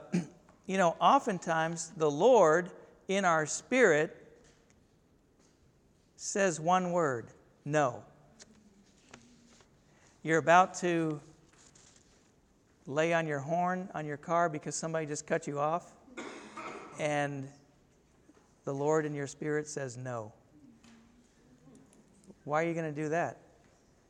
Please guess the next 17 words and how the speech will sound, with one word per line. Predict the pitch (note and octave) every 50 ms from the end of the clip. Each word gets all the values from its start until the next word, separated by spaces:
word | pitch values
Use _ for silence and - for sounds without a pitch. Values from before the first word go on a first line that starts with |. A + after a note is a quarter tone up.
| _ _ _ _
That's | - F3 F#3 -
not | G#3 E3 D3+ -
gonna | C#3+ C3+ B2+
express | - B2 - - - - C3+ C3+ A#2+ - -
me. | B2+ B2+ B2 B2+ D3 F3 - - _ _ _ _ _ _ _ _ _ _ - _ _ _ _ _ _ _ _ _ _ _ _ _ _ _ _ _ _ _ _ _
And | D3+ C#3+ C#3 C#3 C#3
as | - C#3+ C#3+ D3+ C3
the | C#3+ C3+
Lord | C#3 C#3+ D#3 E3 E3 D3+
begins | D3+ D3 C3+ D#3+ D#3+ D#3 -
to | C#3+ C3+
speak, | - - - - E3+ F3 F3+ F3 - - - - - _ _ _ _ _ _ _ _ _ _ _ _ _ _ _ _ _ _ _ _ _ _ - - - _ _ _ _ - - - - - - - -
if | - C#3+ C#3+ - D#3+
we | D#3+ D#3 D#3 D3+ D3 C3+ C3+ - - _
follow | - - - D3+ D#3 F3+ G#3 G3 F3 D3+
his | D3 C#3 C3 -
speaking | - - C#3 C3+ C3 - D#3+ E3